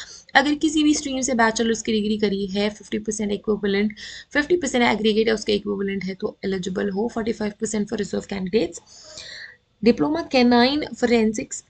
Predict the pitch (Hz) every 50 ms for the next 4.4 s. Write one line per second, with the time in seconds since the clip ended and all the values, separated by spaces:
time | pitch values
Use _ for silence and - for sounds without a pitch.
0 | _ _ - - - 294 294 - 285 247 240 233 - 254 240 233 - 214 214 208
1 | 214 - - - 220 220 220 214 220 220 226 214 214 214 208 202 202 196 202 208
2 | 208 - - - 226 226 233 233 214 - 220 208 - - 226 226 208 214 226 214
3 | 220 214 214 202 190 190 202 190 190 - - 220 240 294 294 - - - - -
4 | - - - _ _ - 233 233